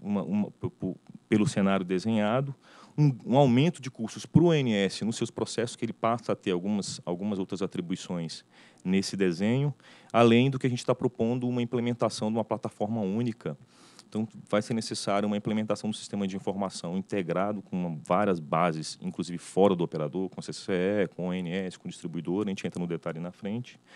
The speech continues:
e a própria manutenção disso. Então, considerando esses dois cenários, que foram que a gente trabalhou, a manutenção do que a gente tem hoje de procedimentos e essa proposta que a gente tá trazendo aqui,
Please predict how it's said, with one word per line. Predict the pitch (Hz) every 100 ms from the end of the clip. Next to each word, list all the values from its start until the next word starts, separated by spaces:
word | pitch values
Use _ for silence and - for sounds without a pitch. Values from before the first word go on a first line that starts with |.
| - - - -
e | 123
a | 131
própria | 131 -
manutenção | 131 135 131 135 - 139
disso. | 123 87 - - - _ - -
Então, | -
considerando | 139 131 143
esses | 147 147
dois | 127 143
cenários, | - 135 101 90 -
que | -
foram | 101
que | 95
a |
gente | 107
trabalhou, | - 101 95 90
a |
manutenção | 90 95 101 104 95 - 123
do | 123
que |
a | 110
gente | 107
tem | 113 101
hoje | 95 92
de | -
procedimentos | 104 - 90 92 80 76 -
e | 87 90
essa | 117 -
proposta | - 87 85 80 -
que | 90
a |
gente | 85
tá | 82
trazendo | - 87 85 87
aqui, | 90 - 107